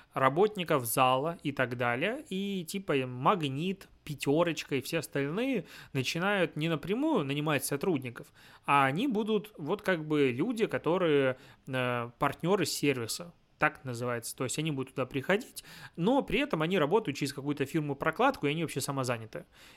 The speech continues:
И поэтому они ни страховых не имеют, ни, э, отпускных, ничего, как бы вот такая работа.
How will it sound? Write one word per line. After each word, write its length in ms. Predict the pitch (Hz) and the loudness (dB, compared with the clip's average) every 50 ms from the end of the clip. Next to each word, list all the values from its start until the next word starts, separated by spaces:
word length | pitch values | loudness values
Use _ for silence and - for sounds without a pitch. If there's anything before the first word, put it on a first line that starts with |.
| - | -6
И 120 | - 220 196 | -2 -2 0
поэтому 420 | 165 185 180 180 - 151 143 143 | 4 4 4 2 2 0 -2 -2
они 200 | 139 135 131 135 | -2 -2 -2 -4
ни 100 | 139 160 | -6 -6
страховых 560 | 180 - - 240 - 254 285 339 339 - - - | -4 -4 -4 -2 2 2 2 4 2 0 0 -4
не 80 | 233 | -4
имеют, 440 | 226 214 214 214 208 202 185 175 - | 0 2 2 4 4 2 2 0 -4
ни, 600 | - 139 139 147 147 147 143 143 139 135 139 135 127 - - - - - - | -6 -6 -4 -2 -2 0 0 0 2 2 2 0 0 -4 -12 -20 -20 -12 -6
э, 960 | 143 131 131 127 127 123 123 123 123 123 123 123 123 131 151 165 190 220 - 190 | -2 0 0 2 2 2 2 0 0 -2 -2 -4 -6 -10 -12 -12 -8 -4 -2 -2
отпускных, 640 | - - 190 170 - - 240 302 330 269 - - | -2 -2 -4 -4 -4 -2 0 0 0 0 -2 -4
ничего, 680 | 208 175 160 160 160 - - 202 233 285 302 269 214 165 | -4 -2 -2 -2 -2 0 0 0 2 2 2 2 2 2
как 200 | - 185 170 156 | 2 0 0 2
бы 160 | 151 147 135 | 2 2 2
вот 300 | 135 170 208 202 - - - 165 160 - _ _ _ - | 4 2 0 0 -2 -6 -16 -16 -16 -16 _ _ _ -4
такая 380 | - 135 - - 170 170 151 | -4 -2 2 4 4 4 6
работа. 420 | 135 127 127 123 120 113 - - | 4 2 0 0 -4 -8 -10 -14